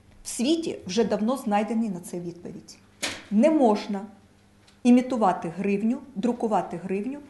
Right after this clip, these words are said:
якщо немає реального зростання економіки. Тому друга моя порада: терміново припинити друк гривні, який не забезпечений економічним зростанням.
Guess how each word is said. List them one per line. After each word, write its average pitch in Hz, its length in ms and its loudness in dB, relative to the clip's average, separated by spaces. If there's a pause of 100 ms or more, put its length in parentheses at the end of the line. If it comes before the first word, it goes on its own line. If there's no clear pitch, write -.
якщо 202 300 0
немає 202 400 -4
реального 202 420 -4
зростання 175 500 -10
економіки. 175 640 -12 (640)
Тому 254 200 4
друга 214 380 2
моя 180 220 0
порада: 185 480 -4 (720)
терміново 294 720 2 (380)
припинити 240 640 2
друк 214 540 0
гривні, 220 540 -2 (200)
який 214 260 0
не 185 100 -2
забезпечений 196 760 -6
економічним 170 560 -8
зростанням. 170 540 -12